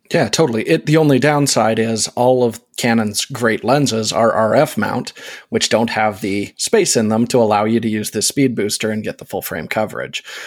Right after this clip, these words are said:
Uh, so you are back to using regular old E F lenses, which are fine. Uh, but the R F lenses,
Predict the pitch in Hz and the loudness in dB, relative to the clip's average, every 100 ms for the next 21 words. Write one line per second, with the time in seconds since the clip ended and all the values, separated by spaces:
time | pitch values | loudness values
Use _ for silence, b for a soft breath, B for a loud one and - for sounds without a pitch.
0 | B 240 - - 123 110 113 113 113 101 | B -4 -2 0 0 2 4 2 2 0
1 | - - 113 107 107 107 104 127 139 135 | 0 0 0 0 -2 -4 -2 0 2 2
2 | 131 127 127 123 107 127 117 113 113 107 | 4 4 4 2 0 2 0 -2 -4 -4
3 | 104 127 135 214 262 226 117 107 131 135 | -2 -4 0 0 2 0 -2 -2 -4 -8
4 | B B B 117 110 123 123 139 139 123 | B B B 2 2 2 -2 2 2 4
5 | 117 117 - 113 101 110 92 | 4 2 0 -2 0 -2 -2